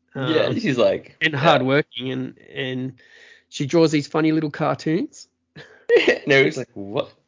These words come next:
Speaker 1: <laughs>
Speaker 2: Yeah, Eric's like, "What the fuck?" And then
Speaker 1: Mm.
Speaker 2: the, the nurse is looking at a sheet of paper, and he goes to have a look, and Kitty <laughs> runs back and snatches it off him.
Speaker 1: Yeah.
Speaker 2: Off her.
Speaker 1: No, no, no, no, no. Yeah.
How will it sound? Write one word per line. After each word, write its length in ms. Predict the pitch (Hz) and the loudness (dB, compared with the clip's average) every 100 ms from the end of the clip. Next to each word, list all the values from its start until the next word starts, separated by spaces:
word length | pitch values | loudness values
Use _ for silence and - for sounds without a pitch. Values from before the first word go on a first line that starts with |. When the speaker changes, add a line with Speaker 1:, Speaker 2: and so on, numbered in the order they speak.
| _ | _
Speaker 1:
<laughs> 260 | 285 - - | -8 -8 -4
Speaker 2:
Yeah, 320 | 151 - 170 | -4 0 -2
Eric's 240 | 143 170 | 0 -4
like, 100 | 156 135 | -6 -8
"What 140 | 156 | -8
the 120 | 285 | -12
fuck?" 400 | - 127 156 185 - - | -10 -10 -8 -10 -12 -8
And 120 | 156 | -2
then 240 | 160 160 147 | 0 0 -4
Speaker 1:
Mm. 140 | 120 | -4
Speaker 2:
the, 180 | 151 151 _ _ _ | -4 -4 _ _ _
the 80 | 143 | -4
nurse 280 | 151 151 147 | -2 -2 -4
is 100 | 131 | -4
looking 220 | 147 147 | -2 -2
at 120 | 139 | -4
a 40 | |
sheet 240 | 127 143 135 | -4 -4 -4
of 60 | |
paper, 280 | 127 143 143 | -4 -4 -2
and 160 | 131 139 | -4 -2
he 60 | |
goes 220 | 131 139 - | 0 0 2
to 80 | |
have 120 | 147 139 | -2 0
a 40 | |
look, 200 | 143 156 | -4 -4
and 100 | 139 | -8
Kitty 300 | - 180 165 | -4 -4 -2
<laughs> 80 | 156 | -4
runs 220 | - 165 | -4 -6
back 280 | 131 175 175 | -6 -8 -8
and 80 | - | -10
snatches 440 | - - - 151 | -6 -6 -6 -6
it 120 | 160 160 | -4 -4
off 180 | 185 | -4
him. 120 | 302 117 | -6 -6
Speaker 1:
Yeah. 200 | 113 107 | 0 0
Speaker 2:
Off 100 | - | 0
her. 60 | 101 | -8
Speaker 1:
No, 240 | 110 120 151 | -10 -8 -8
no, 220 | 170 165 | -8 -12
no, 140 | 165 | -10
no, 120 | 160 151 | -10 -6
no. 280 | 147 135 - | -4 -6 -4
Yeah. 280 | 127 110 | -2 -2